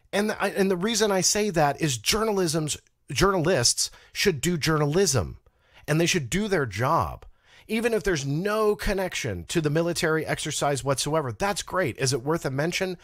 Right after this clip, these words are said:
Absolutely. Because if this was truly U A P, or maybe it is, sure, I'll accept that. You have to give the full context, because if you don't, you're either parroting a story that you are told to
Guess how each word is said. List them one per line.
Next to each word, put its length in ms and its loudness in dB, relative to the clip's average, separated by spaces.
Absolutely. 1000 -4
Because 260 4
if 80 0
this 200 0
was 240 0
truly 360 0
U 240 0
A 120 2
P, 340 -4
or 180 0
maybe 380 -2
it 100 0
is, 260 0
sure, 500 -2
I'll 200 0
accept 420 -2
that. 320 -2
You 200 0
have 520 -4
to 120 -4
give 400 -2
the 120 -2
full 420 0
context, 680 -2
because 260 -2
if 180 -2
you 120 -2
don't, 540 0
you're 260 2
either 320 2
parroting 520 2
a 60 0
story 560 0
that 160 -4
you 160 0
are 100 2
told 420 -2
to 320 -2